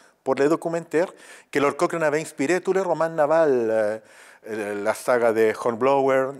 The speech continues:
euh, Master and Commander. Et, et je me suis dit,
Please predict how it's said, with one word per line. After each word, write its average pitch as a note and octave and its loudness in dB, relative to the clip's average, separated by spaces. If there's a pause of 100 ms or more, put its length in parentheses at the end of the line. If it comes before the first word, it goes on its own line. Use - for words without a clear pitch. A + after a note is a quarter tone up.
euh, G#2+ -4
Master A#2+ -2
and A#2 -2
Commander. B2+ -2 (680)
Et, G#2 -4 (220)
et C3 -2
je C#3 -4
me C#3 -4
suis C3 -8
dit, D#3+ -4